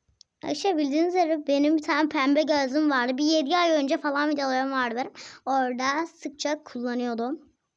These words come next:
O yüzden alıyoruz. Nerede?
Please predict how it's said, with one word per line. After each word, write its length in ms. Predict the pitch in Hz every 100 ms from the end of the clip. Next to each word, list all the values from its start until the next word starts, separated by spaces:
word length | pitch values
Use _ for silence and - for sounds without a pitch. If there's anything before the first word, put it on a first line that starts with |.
| _ _ _ _ _ _ _ _ _ _ _ _ _ _ _ _ _ _ _ _ _ _ _ _ _ 254
O 40 |
yüzden 320 | 233 220 247
alıyoruz. 400 | 269 247 233 214
Nerede? 540 | 226 254 277 247 254